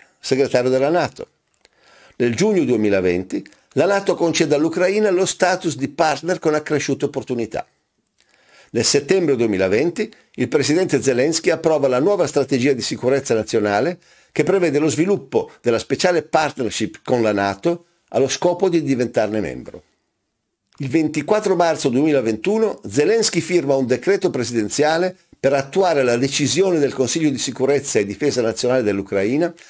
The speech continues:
sulla strategia di disoccupazione e reintegrazione del territorio temporaneamente occupato della Repubblica Autonoma di Crimea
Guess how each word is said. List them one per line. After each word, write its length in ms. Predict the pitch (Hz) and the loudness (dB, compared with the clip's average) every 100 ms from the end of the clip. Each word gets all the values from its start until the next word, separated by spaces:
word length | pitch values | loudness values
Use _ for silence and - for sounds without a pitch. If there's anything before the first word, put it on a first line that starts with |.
| - - | -20 -20
sulla 260 | - 160 143 | -4 0 0
strategia 720 | - 180 175 185 143 170 151 | 0 0 0 0 -2 0 0
di 160 | 123 123 | 0 -2
disoccupazione 1080 | 165 143 143 135 - 117 - 170 190 180 | -4 -2 -2 -2 -2 -2 0 0 2 2
e 160 | - 139 | 2 2
reintegrazione 840 | 147 170 147 135 123 117 - 156 | 2 0 0 0 0 -2 0 0
del 180 | 127 110 | 2 0
territorio 680 | - 101 95 135 151 160 165 | 0 -2 -2 0 0 0 -2
temporaneamente 800 | 139 113 131 104 107 139 110 110 | -2 -2 0 0 0 0 0 -2
occupato 600 | 113 101 92 85 - - - | -4 -2 -2 -2 -6 -12 -2
della 220 | 170 151 | 0 2
Repubblica 540 | 147 147 95 82 - | 0 -4 -6 -4 -4
Autonoma 380 | 101 147 139 92 | -2 0 0 0
di 120 | 87 | -4
Crimea 440 | - 135 117 160 | -6 -4 0 -2